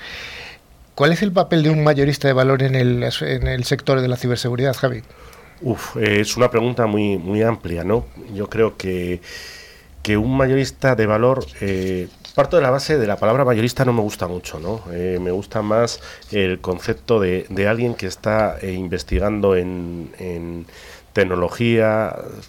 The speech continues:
Speaker 2: que hay en el mer-, en el mercado, es decir, eh, habéis visto, habéis comentado a-, aquí, pues, muchos colores, ¿no? Pues igual que colores hay ciento de, de empresas de ciberseguridad de productos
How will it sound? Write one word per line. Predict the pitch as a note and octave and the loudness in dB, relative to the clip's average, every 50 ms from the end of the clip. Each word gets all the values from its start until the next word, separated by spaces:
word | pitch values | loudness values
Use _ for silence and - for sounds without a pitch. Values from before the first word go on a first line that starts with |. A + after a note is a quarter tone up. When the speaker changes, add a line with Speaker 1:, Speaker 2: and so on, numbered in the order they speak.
| - - - - - | -18 -16 -16 -16 -10
Speaker 2:
que | - - G#2+ G#2 | -4 0 4 4
hay | A2 A2+ A2+ A2 G2+ | 4 4 4 2 0
en | F2+ | 0
el | F2+ F2+ F2+ | 0 -2 -2
mer-, | F2 F2 F2 - - | -4 -6 -6 -8 -8
en | G#2 G2+ F#2+ F#2+ | -8 -6 -4 -2
el | F#2 | -2
mercado, | F2+ F2+ D#2+ - - A#2+ A#2 A2 G#2 | -4 -4 -6 -2 0 0 0 0 0
es | F#2 E2 | -2 -2
decir, | F2+ E2+ - - F2 E2 - - - - - - - - - - | -6 -8 -6 -8 -8 -8 -8 -12 -18 -18 -16 -16 -18 -18 -14 -8
eh, | - G2 F#2 F2+ F2 F2 E2+ E2+ E2+ E2 E2 E2 E2 E2+ - | -4 -2 0 0 0 0 0 0 -2 -2 -2 -2 -4 -4 -4
habéis | - F2+ F#2+ F2 | -2 -2 -2 -2
visto, | F2+ G#2 - - G#2 G#2 - | -2 -4 -2 0 0 0 -2
habéis | - G#2 G2+ G2 F#2+ G2 G2+ - - - - - - - - | -2 -4 -4 -2 -2 -2 -2 -4 -6 -10 -12 -14 -14 -10 -8
comentado | - G#2 G2+ G2+ F#2+ F2+ - A2+ G2 | -6 -6 -4 -6 -4 -2 0 2 2
a-, | F#2+ F2+ F2+ F#2+ - - | 2 2 0 -2 -2 -4
aquí, | G2 - - - A#2 B2 B2 - - - - - - - - - | -4 -4 -6 -6 -6 -6 -6 -6 -10 -16 -16 -16 -18 -18 -12 -6
pues, | - - - - | -4 -2 -2 0
muchos | G2+ A2+ - G#2+ F#2+ - | -2 -2 0 -2 -2 0
colores, | - G#2 A2+ B2 A#2 G2 F2 D#2 E2 | 2 4 6 6 6 4 0 -6 -2
¿no? | G2 A2+ B2 | 0 0 0
Pues | - - - - - - | 0 -2 -6 -6 -4 -4
igual | F2 G2+ A2+ A2 | -2 -2 -2 -2
que | - - | -2 -2
colores | - A#2 A2+ A#2+ B2 C3+ C3+ - - | 0 2 4 4 4 2 0 -2 -2
hay | G#2+ A2+ A#2+ G#2+ - | -4 -4 -4 -6 -8
ciento | - - - - - A#2 A#2+ A#2 A2 - A#2+ A2 | -14 -18 -14 -6 -2 0 0 0 0 0 0 0
de, | F#2+ F2+ F2+ F#2 F2+ F2 | 2 0 0 -2 -4 -4
de | F2 F#2+ | -4 -6
empresas | F2+ F2 - G#2+ G#2 - A2+ G2+ E2 | -6 -4 -6 -6 -4 -4 -4 -2 -2
de | F#2+ F2 | -2 -4
ciberseguridad | - - F2 E2+ E2+ - - - E2+ E2 F2 F2+ G2 G#2 G#2 | -4 -4 -6 -6 -6 -6 -4 -4 -4 -2 -2 0 2 2 2
de | - F2 | 0 -2
productos | - - E2 F2+ G2 F#2+ - - A#2 A2 - - | -4 -6 -6 -6 -8 -6 -2 0 0 0 0 -2